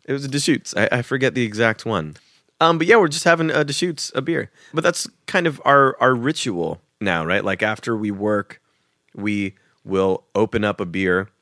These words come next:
If we don't have beer, I guess we open up whatever we have and sit around and shoot the shit. And that's kind of, like, how you and I became friends.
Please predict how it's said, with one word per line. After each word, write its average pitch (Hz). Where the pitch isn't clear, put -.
If 98
we 107
don't 107
have 90
beer, 95
I 80
guess 85
we 85
open 85
up 80
whatever 82
we 76
have 101
and 123
sit 135
around 139
and 135
shoot -
the 127
shit. 160
And 95
that's 113
kind 165
of, 143
like, 120
how 120
you 123
and 123
I 117
became 131
friends. -